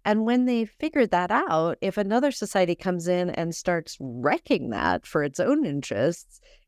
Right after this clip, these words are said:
it has done a grave injustice, right? Not only to the people living there at that moment, but to many future generations to come. And so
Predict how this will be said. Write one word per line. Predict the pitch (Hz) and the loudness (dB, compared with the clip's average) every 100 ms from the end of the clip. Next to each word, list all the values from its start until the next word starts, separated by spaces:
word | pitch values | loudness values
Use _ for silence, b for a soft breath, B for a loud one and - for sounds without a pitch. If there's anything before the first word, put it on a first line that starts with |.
| - | 0
it | 214 | 2
has | 196 226 185 | 2 0 2
done | 170 180 | 0 2
a | 165 | 0
grave | 147 135 139 143 135 - | -2 0 0 -2 -6 -2
injustice, | 147 131 135 - - - - - | 0 0 -4 -8 -8 -6 -6 -2
right? | 135 135 | 2 2
Not | 151 151 143 | 2 0 0
only | 139 135 135 135 | 0 0 0 -2
to | - 123 | -4 -4
the | 127 | -2
people | 131 127 | 0 2
living | 123 123 120 | 2 2 0
there | 107 | 0
at | 110 | -2
that | - 87 | -2 0
moment, | 127 127 139 | 0 0 0
but | 139 131 | 0 0
to | - 143 147 | -2 -2 -2
many | 143 139 143 135 139 139 | -2 -6 -2 0 2 0
future | - 127 - 127 | 0 -4 -4 -2
generations | 123 120 120 - - 120 | 0 0 -2 -4 -6 -6
to | - | -4
come. | - 240 143 | 0 2 2
And | 160 160 | -4 -6
so | - 180 175 | -4 -2 -2